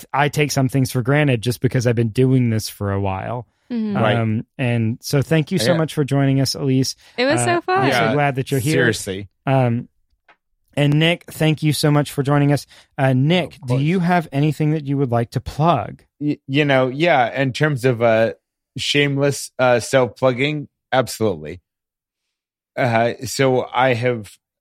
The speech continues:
Speaker 3: started to work with this new startup called Nightscape. Uh, and it's kind of, it's a projection mapping venue. So that means you, it, we're kind of working on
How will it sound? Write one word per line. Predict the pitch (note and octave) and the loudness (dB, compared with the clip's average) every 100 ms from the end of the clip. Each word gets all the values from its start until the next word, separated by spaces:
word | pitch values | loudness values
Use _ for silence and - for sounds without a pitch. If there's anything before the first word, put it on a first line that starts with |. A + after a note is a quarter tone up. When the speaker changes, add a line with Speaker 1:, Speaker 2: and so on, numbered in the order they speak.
| _ | _
Speaker 3:
started | - - C3+ C3 A#2 | -20 -4 -2 0 -4
to | - B2+ | -4 -4
work | A2 A#2+ A#2 - - _ | -2 -4 -4 -8 -20 _
with | A2+ G#2+ A2 F#2+ _ _ G2+ | -10 -4 -4 -4 _ _ -10
this | G#2+ - - | -8 -6 -6
new | A2 G#2+ G2 | -4 -2 -4
startup | - A#2 G#2 G2 F2+ _ _ | -2 2 4 4 0 _ _
called | - G2 F#2 F2 E2 | 0 2 2 -2 -4
Nightscape. | G2+ G2+ - - E2+ - _ _ _ _ - _ | -4 -4 -8 -6 -6 -6 _ _ _ _ -20 _
Uh, | G2 F#2+ G2 - | -2 0 0 -2
and | F#2+ F#2+ F#2 F#2+ - _ _ _ _ _ - | -2 -2 -2 -6 -10 _ _ _ _ _ -4
it's | - - - - _ _ _ - | -4 -4 -14 -16 _ _ _ -6
kind | F3 C#3 | -4 -4
of, | B2 - | -8 -6
it's | B2 B2 | -6 -4
a | |
projection | - B2 F#2+ C#3 - C#3+ | -6 -4 -2 -2 -2 -4
mapping | C3 C#3 D3 C3 | -4 -2 -2 -2
venue. | A#2+ B2+ C3+ D#3 G#3 E2+ _ - | -4 -2 -2 -4 -8 -16 _ -10
So | - A#2+ A2 G#2+ - _ _ _ _ _ _ A2 | -2 0 0 -2 -8 _ _ _ _ _ _ 0
that | B2+ - | 0 0
means | B2+ A#2+ F#2+ | -4 -6 -6
you, | A#2 - _ | -10 -10 _
it, | B2 G2 _ C3 | -8 -8 _ -10
we're | B2 | -10
kind | - C3+ B2+ | -2 0 0
of | G2 | 0
working | A#2 A2+ A#2+ A#2 | 0 0 0 0
on | G#2+ G#2 G2+ G#2+ | 0 0 -2 -8